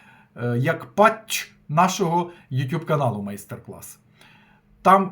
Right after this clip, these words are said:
віддзеркалюється все і навіть більше інформації. Тому залітайте, підписуйтесь і на нашу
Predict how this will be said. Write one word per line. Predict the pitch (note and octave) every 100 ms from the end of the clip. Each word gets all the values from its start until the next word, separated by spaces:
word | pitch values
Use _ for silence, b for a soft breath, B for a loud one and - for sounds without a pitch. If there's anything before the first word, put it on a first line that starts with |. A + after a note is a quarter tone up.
| -
віддзеркалюється | C3+ D#3+ D3+ B2 E3 E3 - A3 G#3+ F#3+ F#3+ F#3
все | E3+ - A#3+ C4 -
і | E3
навіть | E3+ E3 D#3+
більше | C3+ E3+ D#3 - C#3+
інформації. | B2+ C3+ B2+ G#2 G2 - F#2 F2 _ _ _ b b b b b -
Тому | D#3+ F3+ G3+ G3 - _ _
залітайте, | C#3 B2 F#3+ G3 G3 A#3 A#3 E3+
підписуйтесь | - D3 - G3+ G3+ G#3+ G3 F#3+ F#3 - b b -
і | A3+ A#3 -
на | D#3 E3
нашу | E3 E3 - D3 C3